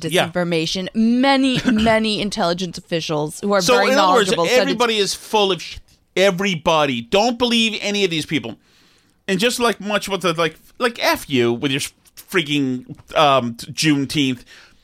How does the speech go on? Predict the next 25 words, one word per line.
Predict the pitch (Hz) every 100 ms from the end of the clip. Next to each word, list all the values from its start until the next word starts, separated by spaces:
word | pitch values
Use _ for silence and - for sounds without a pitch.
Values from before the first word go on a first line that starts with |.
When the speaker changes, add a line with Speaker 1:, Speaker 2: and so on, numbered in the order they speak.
| -
Speaker 1:
Why | - 359
do | 370
I | 285
have | 254
to | -
say | 190 202
another | 175 160
stupid | 151 - 160 147
word | 131 139
that | 127
doesn't | 139 131
make | 131
any | 127 123
sense? | 127 139 135 -
Because, | 165 160 160 135 - - -
oh, | 359
yeah, | 339 320
no, | 277
we're | 247
all | 233
saying | 233 240 220
it | 214
now. | 196 185
That's | 185 202 185
right. | 202 190